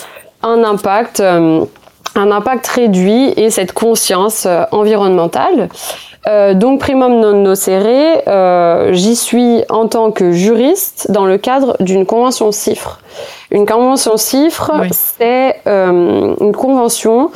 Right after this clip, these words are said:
Speaker 1: qui permet à la fois, euh, de financer,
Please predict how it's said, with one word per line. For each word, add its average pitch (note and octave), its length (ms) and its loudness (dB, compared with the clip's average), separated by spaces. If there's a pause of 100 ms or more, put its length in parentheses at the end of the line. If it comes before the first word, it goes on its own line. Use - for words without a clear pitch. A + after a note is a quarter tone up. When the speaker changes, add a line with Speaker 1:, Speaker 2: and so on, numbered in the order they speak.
(460)
Speaker 1:
qui B3+ 180 -2
permet B3 720 0
à C#4 140 0
la C#4+ 160 2
fois, B3+ 520 -2
euh, F#3+ 260 2
de G#3 180 2
financer, A3 760 0